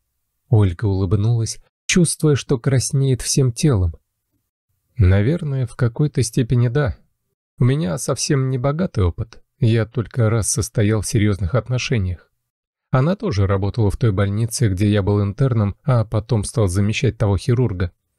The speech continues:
Медсестричка самая красивая, наверное. Но характер просто адский был. Мне все говорили: 'Не смотри на красоту, она плохой человек.' А я вроде бы и не смотрел.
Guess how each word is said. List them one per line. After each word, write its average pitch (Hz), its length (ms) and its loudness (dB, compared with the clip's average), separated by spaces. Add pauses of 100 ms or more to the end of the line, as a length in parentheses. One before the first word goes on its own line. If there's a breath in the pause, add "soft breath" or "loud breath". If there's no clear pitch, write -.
(320)
Медсестричка 139 840 0
самая 117 480 0
красивая, 113 540 0
наверное. 90 540 -2 (340)
Но 104 260 4
характер 107 680 -2
просто 113 500 0
адский 104 280 -2
был. 98 280 -2 (540)
Мне 127 340 2
все 160 240 -2
говорили: 156 540 0
'Не 92 240 2
смотри 117 420 -2
на 135 120 -4
красоту, 120 600 -2 (100)
она 127 300 0
плохой 135 400 -2
человек.' 131 500 -2 (380)
А 107 160 2
я 92 280 0
вроде 104 260 0
бы 92 140 0
и - 20 0
не 90 120 -4
смотрел. 117 540 -4